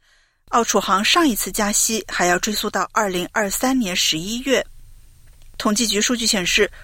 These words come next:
住房成本是推高通胀的首要因素，年涨幅达百分之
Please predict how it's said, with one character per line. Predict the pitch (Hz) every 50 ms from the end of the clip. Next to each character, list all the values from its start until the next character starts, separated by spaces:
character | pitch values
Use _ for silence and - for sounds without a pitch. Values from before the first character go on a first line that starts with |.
| - -
住 | - - 349 302
房 | - 254 240 269
成 | - - - 190 220 269
本 | - 269 190 - -
是 | - - 202 196
推 | - - 247 233
高 | - 240 220 220
通 | 226 - - 247 240 240
胀 | - 254 233
的 | 208 180 - -
首 | - - - 185 151 143
要 | 185 214 202
因 | 196 220 247 262 269
素， | - - 302 233 175 - _ _ _ _ -
年 | - 208 208 226 277
涨 | 330 - 262 202 165
幅 | - - 180 175 185 - -
达 | - 190 175 196
百 | - 196 175 165
分 | - 196 196
之 | - 208